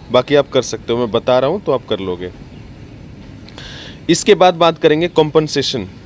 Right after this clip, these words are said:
house, ठीक है। मुआवजा घर जो है वो इतने रुपये आपको मिलेगा, चाहे आप जहाँ भी रहें। अगर आप बैरक में हैं तो अठारह सौ रुपये मिलेगा, ट्रेनिंग सेंटर में तो आपको बैरक में ही मिलेगा, बाहर फैमिली क्वार्टर नहीं मिलेगा,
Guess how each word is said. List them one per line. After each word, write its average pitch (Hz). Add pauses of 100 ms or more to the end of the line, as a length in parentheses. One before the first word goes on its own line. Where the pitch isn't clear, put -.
(180)
house, 110
ठीक 202
है। 104 (380)
मुआवजा 151
घर 160
जो 147
है 139
वो 165
इतने 143
रुपये 143
आपको 131
मिलेगा, 123
चाहे 127
आप 127
जहाँ 120
भी 120
रहें। 92 (300)
अगर 131
आप 147
बैरक 131
में 143
हैं 147 (300)
तो -
अठारह 131
सौ 131
रुपये 123
मिलेगा, 120
ट्रेनिंग 147
सेंटर 151
में 147
तो 147
आपको -
बैरक 135
में 143
ही 147
मिलेगा, 139
बाहर 135
फैमिली 135
क्वार्टर 135
नहीं 131
मिलेगा, 143